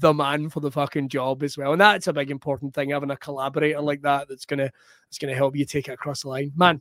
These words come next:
can't wait to read the book. And I co-, we'll have to do another one of these catch-ups. Uh,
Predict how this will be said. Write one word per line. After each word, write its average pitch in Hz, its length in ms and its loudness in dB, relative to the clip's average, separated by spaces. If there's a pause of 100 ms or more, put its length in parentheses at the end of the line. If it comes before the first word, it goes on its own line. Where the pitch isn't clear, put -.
(120)
can't 208 260 8
wait 170 180 6
to 160 60 -8
read 147 140 -2
the 151 80 -2
book. 143 300 -2 (260)
And 147 240 2
I 147 40 0
co-, 185 200 2
we'll 175 140 10
have 180 160 8
to 185 60 2
do 165 100 6
another 151 200 4
one 143 120 6
of 143 60 2
these 143 160 2
catch-ups. 143 680 -6 (280)
Uh, 139 640 6